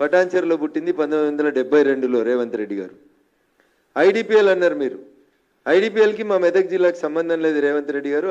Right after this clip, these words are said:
ఐడిపిఎల్ comes under కూకట్పల్లి అసెంబ్లీ కాన్స్టిట్యుయెన్సీ సార్, దానికి మా మెతుకు సీమకు సంబంధం లేదు సార్. బీడీఎల్ అన్నారు సార్, బీడీఎల్ was established in the year nineteen seventy. బీడీఎల్ పుట్టింది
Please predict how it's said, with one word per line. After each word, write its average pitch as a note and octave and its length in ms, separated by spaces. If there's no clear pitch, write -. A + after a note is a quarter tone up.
ఐడిపిఎల్ E3 460
comes D3+ 260
under D#3+ 200
కూకట్పల్లి G3 600
అసెంబ్లీ E3+ 300
కాన్స్టిట్యుయెన్సీ D3 580
సార్, F3 160
దానికి E3+ 340
మా D3 160
మెతుకు D#3+ 300
సీమకు D#3 320
సంబంధం C3+ 340
లేదు A#2+ 220
సార్. F2+ 160
బీడీఎల్ G#3 440
అన్నారు E3+ 260
సార్, F#3+ 240
బీడీఎల్ A3 440
was F#3 180
established G3 600
in F3+ 100
the F3+ 100
year F#3+ 200
nineteen E3+ 320
seventy. D#3 420
బీడీఎల్ G#3+ 400
పుట్టింది G3 320